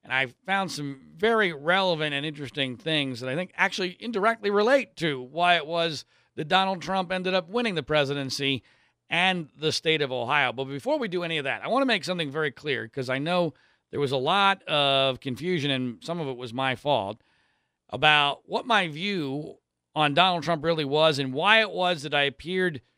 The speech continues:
to be so against Donald Trump. And it's, well, I was,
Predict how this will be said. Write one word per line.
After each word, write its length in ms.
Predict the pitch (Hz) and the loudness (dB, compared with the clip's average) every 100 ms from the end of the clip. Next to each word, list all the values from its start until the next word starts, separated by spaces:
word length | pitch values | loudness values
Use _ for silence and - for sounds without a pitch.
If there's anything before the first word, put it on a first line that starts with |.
| _ _ _ | _ _ _
to 100 | - | -12
be 200 | 135 160 | -8 -6
so 260 | - 185 180 | -2 0 2
against 580 | 139 190 233 170 - 143 | 2 2 2 -2 -6 -2
Donald 320 | 139 131 113 | 0 0 -4
Trump. 280 | 117 87 127 | -8 -8 -8
And 180 | 127 - _ _ _ _ _ - | -10 -12 _ _ _ _ _ -20
it's, 240 | 107 _ - | -20 _ -14
well, 160 | 113 95 | -10 -8
I 80 | |
was, 560 | 107 127 185 - 95 | -2 2 2 0 -10